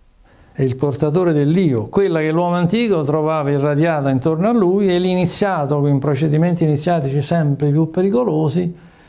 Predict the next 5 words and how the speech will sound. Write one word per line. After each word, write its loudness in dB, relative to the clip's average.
nell'anima, 0
nell'anima, 0
non 0
nell'io. 0
Ora, -4